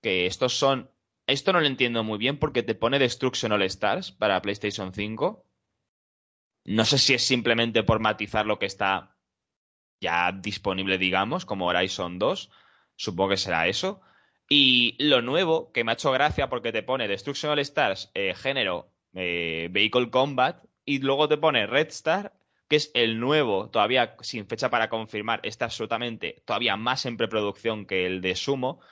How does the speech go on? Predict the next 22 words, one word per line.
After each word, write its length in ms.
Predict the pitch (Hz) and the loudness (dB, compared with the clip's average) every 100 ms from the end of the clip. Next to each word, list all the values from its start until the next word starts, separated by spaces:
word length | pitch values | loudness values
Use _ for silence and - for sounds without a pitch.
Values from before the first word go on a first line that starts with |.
| _ _ _ - | _ _ _ 2
y 100 | 151 | 4
te 120 | 151 | 6
pone 140 | 185 | 6
también 220 | 185 185 | 6 6
lo 60 | 175 | 6
mismo, 380 | 180 165 123 95 | 4 2 -2 2
Vehicle 440 | 131 170 196 185 | 4 4 4 2
Combat, 460 | - 170 165 110 107 | 2 2 2 -2 -2
es 160 | 143 156 | -2 -2
en 160 | 147 | -2
plan, 200 | 127 127 - | 0 0 2
otra 260 | 180 180 | 2 2
vez 120 | 185 190 | 0 0
lo 100 | 151 | 0
van 120 | 151 | 0
a 40 | |
intentar, 500 | 160 151 156 165 185 | -2 -2 0 2 2
pero 160 | 170 147 | 2 2
con 120 | 143 | 0
un 140 | 147 | -2
nombre 320 | 160 170 147 120 | -2 0 0 2
nuevo. 440 | 131 117 104 | 0 -2 -4